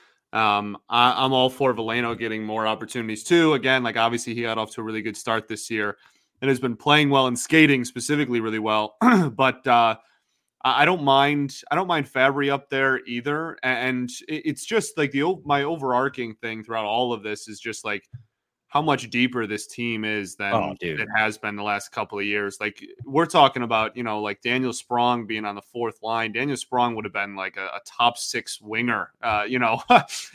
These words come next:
Speaker 1: at points over the last two seasons. So it's, um, it's, it's really nice to see the, the, uh,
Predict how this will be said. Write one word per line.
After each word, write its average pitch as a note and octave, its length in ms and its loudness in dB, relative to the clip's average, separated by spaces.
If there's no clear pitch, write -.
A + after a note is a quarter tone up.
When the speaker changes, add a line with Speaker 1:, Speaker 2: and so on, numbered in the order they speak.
Speaker 1:
at C#3 420 6
points C3+ 320 2
over B2+ 160 2
the B2 80 0
last B2 380 2
two B2+ 160 -2
seasons. A#2+ 560 -4
So B2 260 0
it's, A#2+ 240 -4
um, A#2+ 380 0
it's, C3 140 -14
it's D3 180 -4
really E3+ 240 4
nice D3 340 4
to C3 120 -12
see C3 680 -2
the, A2+ 680 -4
the, A2+ 320 -6
uh, G2+ 400 -4